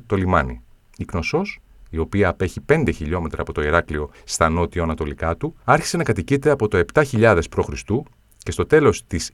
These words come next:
ύστερης νεολιθικής εποχής έφτασε να έχει χίλιους έως δύο χιλιάδες κατοίκους. Αναπτύχθηκε ραγδαία έπειτα, όπως και κατά την εποχή του Χαλκού, αλλά μετά τον δέκατο πέμπτο αιώνα π.Χ. άρχισε να παρακμάζει και αναπτύχθηκε ξανά κατά την ελληνιστική περίοδο.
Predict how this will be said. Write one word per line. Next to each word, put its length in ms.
ύστερης 640
νεολιθικής 640
εποχής 460
έφτασε 320
να 100
έχει 200
χίλιους 800
έως 320
δύο 180
χιλιάδες 400
κατοίκους. 460
Αναπτύχθηκε 640
ραγδαία 460
έπειτα, 400
όπως 460
και 80
κατά 200
την 120
εποχή 260
του 80
Χαλκού, 500
αλλά 260
μετά 220
τον 180
δέκατο 380
πέμπτο 320
αιώνα 300
π.Χ. 220
άρχισε 340
να 100
παρακμάζει 640
και 100
αναπτύχθηκε 520
ξανά 480
κατά 220
την 160
ελληνιστική 500
περίοδο. 440